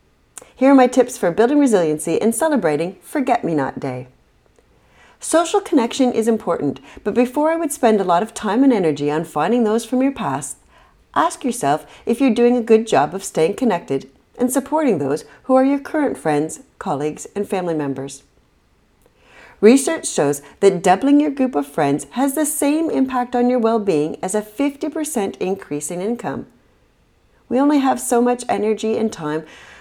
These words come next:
uh, to spend on cultivating true, healthy relationships,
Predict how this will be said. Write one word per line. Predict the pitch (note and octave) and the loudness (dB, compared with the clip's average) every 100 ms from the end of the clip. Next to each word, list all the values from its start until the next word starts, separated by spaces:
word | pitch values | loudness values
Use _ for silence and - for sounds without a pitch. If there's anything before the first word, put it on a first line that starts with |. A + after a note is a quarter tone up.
| - | -8
uh, | A3 - | -6 -4
to | A#3 | -4
spend | - C4 C#4+ | 0 2 4
on | D4 | 4
cultivating | C#4 C4 C4+ C4+ A#3+ A3+ A3 | 0 -2 -2 2 2 2 0
true, | - A3+ A#3+ C#4+ - _ | -2 0 2 0 -6 _
healthy | - F#3+ B3 | -6 -4 -2
relationships, | A#3 A3+ A3 E3+ - D3 - - | -2 0 -2 -2 -4 -6 -8 -16